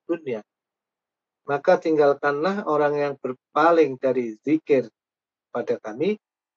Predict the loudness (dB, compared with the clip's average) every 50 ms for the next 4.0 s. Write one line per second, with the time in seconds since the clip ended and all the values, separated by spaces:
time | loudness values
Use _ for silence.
0 | _ _ _ _ -10 -10 -8 -4 2 4 4 4 4 4 2 2 4 4 2 2
1 | 2 -2 -2 -4 -4 -4 -4 -2 -2 -2 -2 -2 -2 -4 -4 -6 _ _ _ _
2 | _ _ _ _ _ _ _ _ _ _ _ _ _ _ _ -6 -6 -4 -6 -6
3 | -8 -8 -10 -8 -8 -6 -8 -8 -8 -8 -12 _ -10 -10 -10 -12 _ -18 -18